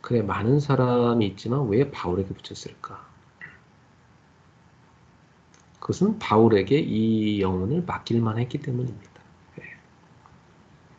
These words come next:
바울에게 이 사람을 맡기면 바울이 확실하게 이 사람에게 복음을 가르칠 거고 복음 듣고 이 사람이 구원을 받을 것이기 때문이에요. 그리고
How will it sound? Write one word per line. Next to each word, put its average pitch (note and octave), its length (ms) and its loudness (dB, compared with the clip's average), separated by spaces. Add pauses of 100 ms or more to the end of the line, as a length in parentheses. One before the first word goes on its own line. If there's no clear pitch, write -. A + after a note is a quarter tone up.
(1500)
바울에게 A#2+ 640 8
이 A#2+ 100 8
사람을 G#2+ 600 2
맡기면 G2+ 680 -4
바울이 F#2+ 300 0
확실하게 D3 500 0
이 C3 60 6
사람에게 A2 560 -2
복음을 C3+ 400 -2
가르칠 G2+ 300 -6
거고 - 460 -6 (440)
복음 C#3 300 8
듣고 C3 180 2
이 C3 40 4
사람이 A#2 340 -2
구원을 A#2+ 340 -2
받을 G#2+ 240 -4
것이기 - 340 -10
때문이에요. - 420 -14 (880)
그리고 C3+ 420 2